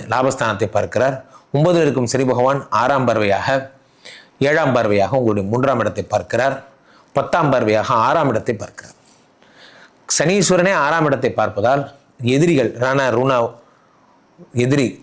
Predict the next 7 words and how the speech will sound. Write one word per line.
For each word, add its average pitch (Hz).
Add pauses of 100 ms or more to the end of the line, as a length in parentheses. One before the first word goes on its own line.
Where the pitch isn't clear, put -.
(100)
சத்துருக்கள் 120
எல்லாத்தையும் 143
சரி 139
பண்ணுவார். 110 (1200)
வியாதி, 135
கடன், 127
கஷ்டம் -